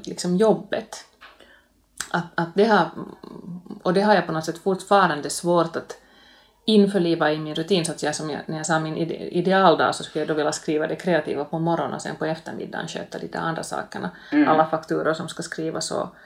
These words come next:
Speaker 1: sk-, skolbesök som ska förberedas eller, eller mail som ska besvaras från den ena och den femte instansen.
Speaker 2: Ja, det är mycket
Speaker 1: Och,
Speaker 2: sånt.
Speaker 1: och det, och det, men det lyckas jag ju inte, utan jag
Speaker 2: Nej.
Speaker 1: sitter ju där och svarar på dem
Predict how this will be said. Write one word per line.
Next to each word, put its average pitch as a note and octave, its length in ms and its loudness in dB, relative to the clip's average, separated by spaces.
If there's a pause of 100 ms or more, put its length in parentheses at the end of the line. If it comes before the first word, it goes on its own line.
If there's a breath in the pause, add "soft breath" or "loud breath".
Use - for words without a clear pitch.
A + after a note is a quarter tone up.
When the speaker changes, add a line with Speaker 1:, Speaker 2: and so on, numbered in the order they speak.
(800 soft breath)
Speaker 1:
sk-, - 340 -16
skolbesök E3+ 600 0
som E3+ 140 -4
ska D#3+ 160 -4
förberedas D#3+ 680 0
eller, D#3 480 -4
eller D#3 240 -4
mail E3 340 2
som E3 220 -4
ska - 140 -6
besvaras D#3+ 580 -2
från D#3+ 120 -6
den D#3+ 160 -6
ena D#3 240 -4
och D#3 40 -4
den D#3 160 -6
femte D#3 300 -6
instansen. E3 520 4
Speaker 2:
Ja, F3 60 0 (120)
det F#3+ 60 6
är F3+ 160 10
mycket - 280 0
Speaker 1:
Och, G3+ 60 -2 (120)
Speaker 2:
sånt. - 300 -2
Speaker 1:
och G3 80 12
det, G#3+ 220 10
och G#3 80 10
det, G#3 260 4
men G3+ 140 8
det G#3 80 10
lyckas - 500 4
jag - 120 -2
ju G2+ 100 -2
inte, E3 240 -4
utan D#3+ 140 -2
jag E3+ 100 2
Speaker 2:
Nej. F3 80 2
Speaker 1:
sitter E3+ 160 0
ju D#3+ 60 2
där E3+ 100 6
och F3 60 4
svarar G3 340 8
på E3 140 4
dem D#3+ 320 2